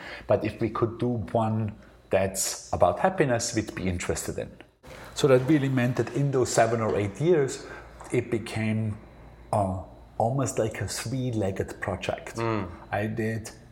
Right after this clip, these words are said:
Speaker 1: talks about happiness
Speaker 2: Yeah.
Speaker 1: in an un-, and that in many ways were also about the unfinished film or the film we were working on.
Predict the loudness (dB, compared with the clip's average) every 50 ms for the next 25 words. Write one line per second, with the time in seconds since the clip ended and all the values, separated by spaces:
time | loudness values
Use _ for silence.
0 | -10 -2 4 4 6 6 4 2 -2 -4 -4 -6 -6 -8 -8 -6 -2 0 2 2
1 | 2 2 0 -2 -6 2 4 4 4 4 2 2 2 2 0 0 0 0 0 0
2 | 0 -2 -4 -8 -12 -16 -6 -2 -2 0 0 0 0 0 -2 -4 -2 0 2 2
3 | 2 2 0 -4 -6 -8 -10 -14 -10 -6 -4 -2 -2 -2 -2 -4 -8 -10 -12 -14
4 | -6 -2 0 2 2 2 0 0 -2 -4 -8 -6 -4 -2 0 0 0 -2 -2 -2
5 | -2 -2 0 2 2 2 2 2 0 0 0 2 0 0 0 0 0 0 -2 -4
6 | -6 -8 -12 -16 -16 -18 -4 0 2 4 4 4 4 4 2 2 0 -2 -2 0
7 | 2 0 0 0 0 -2 0 0 0 0 -2 -2 -2 -2 -2 -2 -2 -4 -6 0
8 | 2 2 2 2 2 0 0 -2 0 2 2 2 2 2 2 2 2 2 2 0
9 | 0 -2 -2 -2 0 0 0 0 -2 -2